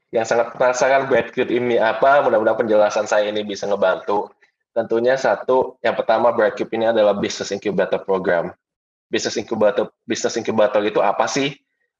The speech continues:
Tentunya itu adalah di mana untuk founders yang mengikutinya, mereka mencoba menjalani bisnisnya, dan di dalam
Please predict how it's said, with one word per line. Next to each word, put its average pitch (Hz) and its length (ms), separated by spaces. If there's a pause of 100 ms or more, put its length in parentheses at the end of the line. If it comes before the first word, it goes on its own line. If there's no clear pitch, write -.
(180)
Tentunya 131 400
itu 147 160
adalah 120 640 (260)
di 113 140
mana 120 400
untuk 127 420 (140)
founders 120 560
yang 110 160
mengikutinya, 110 800 (400)
mereka 107 240
mencoba 123 560
menjalani 120 480
bisnisnya, 107 880 (320)
dan 117 240
di 113 80
dalam 113 340